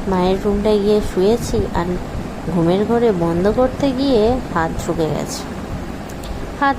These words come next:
কেটে গেল, এক জায়গায় রক্ত জমে গেল, সবই হলো।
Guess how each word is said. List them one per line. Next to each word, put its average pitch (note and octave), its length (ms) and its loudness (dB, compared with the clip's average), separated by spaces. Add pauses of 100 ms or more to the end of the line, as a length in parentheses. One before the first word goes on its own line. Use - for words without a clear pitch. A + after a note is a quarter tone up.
কেটে C#4 260 2
গেল, B3+ 380 2 (260)
এক A3+ 180 2
জায়গায় A#3+ 400 4
রক্ত A3 380 2
জমে A#3 300 2
গেল, A3+ 380 0 (1600)
সবই E3+ 340 2
হলো। E3+ 200 -4